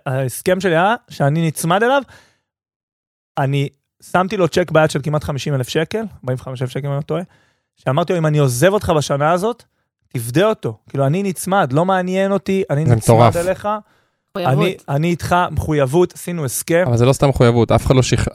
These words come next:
Speaker 2: אף אחד לא הכריח אותו להתחייב. אתה מבין, לפעמים, כשאתה נרשם למשהו, אז אומרים לך, סתם אני אומר, "אם אתה מבטל, אתה משלם ככה וככה."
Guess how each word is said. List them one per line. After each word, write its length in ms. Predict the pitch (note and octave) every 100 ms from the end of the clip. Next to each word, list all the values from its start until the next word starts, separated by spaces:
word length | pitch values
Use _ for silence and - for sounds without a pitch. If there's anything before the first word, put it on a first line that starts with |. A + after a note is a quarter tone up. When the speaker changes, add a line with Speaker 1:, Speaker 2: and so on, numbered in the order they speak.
| A#2+
Speaker 2:
אף 100 | -
אחד 80 | C#3+
לא 80 |
הכריח 360 | B2+ - C3+ -
אותו 160 | B2 A2+
להתחייב. 500 | A2 - A2 A2+ G#2
אתה 120 | A2
מבין, 160 | B2+
לפעמים, 500 | A#2+ - A#2+ E3 D#3+ E3+ - - -
כשאתה 140 | -
נרשם 400 | C3+ A2+ - D#3
למשהו, 520 | E3 A#2+ C3+ - G#3 -
אז 80 | C3
אומרים 160 | D3+ G3+
לך, 80 | E3+
סתם 300 | - F3+ F3+
אני 100 | D3
אומר, 220 | A#2+ C3+
"אם 40 |
אתה 100 | D#3
מבטל, 340 | D#3+ B2+ F3 F3+
אתה 120 | C#3
משלם 260 | C3 C3+
ככה 180 | C3+ C3+ A#2+
וככה." 340 | A#2+ A#2+ -